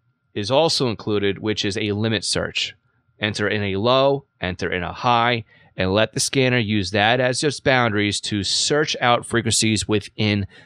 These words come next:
that particular upper and lower, or lower and upper bookmark, basically, or, or wall, right? Somebody like that wants to get in advance with it and, and use more computer control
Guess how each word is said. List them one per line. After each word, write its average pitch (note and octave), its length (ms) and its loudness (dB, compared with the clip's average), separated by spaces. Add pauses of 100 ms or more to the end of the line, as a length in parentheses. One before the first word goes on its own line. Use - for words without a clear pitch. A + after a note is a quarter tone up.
(120)
that G2+ 220 4
particular F#2 760 -2 (260)
upper G2 400 -2
and G2+ 320 -4
lower, F2 400 -2 (160)
or F#2+ 140 -2
lower F2 320 0
and G2+ 220 -4
upper F#2 420 -2 (420)
bookmark, G#2+ 480 0
basically, F2+ 460 -6
or, F2 400 -2
or F#2 240 -6
wall, G2+ 460 0
right? G2+ 300 2 (800)
Somebody D#3+ 380 0
like C#3 440 0 (380)
that - 160 -14
wants C3+ 220 -10
to C3 60 -10
get B2+ 120 -2
in A#2+ 80 -8
advance B2+ 400 2
with C#3+ 160 2
it C3+ 180 6
and, A#2 340 -4
and A#2 200 2
use A2+ 280 2
more A2 260 4
computer A#2+ 380 -2
control A#2 500 0